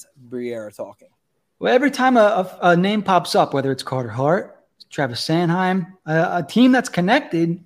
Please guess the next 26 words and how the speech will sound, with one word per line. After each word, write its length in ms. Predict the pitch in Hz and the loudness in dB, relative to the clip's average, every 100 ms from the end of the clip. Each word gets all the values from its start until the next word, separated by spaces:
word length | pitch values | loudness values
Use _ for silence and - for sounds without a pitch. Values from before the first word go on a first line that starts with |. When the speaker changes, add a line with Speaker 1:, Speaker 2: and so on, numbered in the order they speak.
| - | -8
Speaker 2:
or, 160 | 147 | -6
or 280 | 151 160 156 | -4 0 0
somehow 400 | 156 190 190 185 | 0 -2 0 4
ends 180 | 185 175 | 4 2
up 80 | 170 | -2
being 180 | 175 156 | -2 0
brought 220 | 160 180 | 2 2
up 140 | 196 | 0
is 100 | 165 | -6
Toronto. 520 | - 139 214 269 - _ _ _ _ _ _ _ | -6 0 2 0 -2 _ _ _ _ _ _ _
Speaker 1:
Or 120 | 180 185 | -4 -2
they'll 100 | 143 | -2
Speaker 2:
And, 80 | |
Speaker 1:
say 100 | 143 | 0
Speaker 2:
uh, 100 | 135 | -2
Speaker 1:
Canadian 460 | 131 160 156 147 135 | -4 -6 -6 -6 -8
team, 300 | - 135 123 | -8 -8 -8
in 200 | 123 127 | -6 -4
which 200 | 131 135 | -4 -4
I 120 | 131 | -6
go, 180 | 123 123 | -4 -6
"Okay, 200 | 123 120 | -6 -10
they 100 | 110 | -14
mean 160 | 110 110 | -14 -16
Toronto." 280 | 110 107 _ _ _ _ _ - | -16 -20 _ _ _ _ _ -4
Speaker 2:
<laughs> 240 | 202 - | -4 -2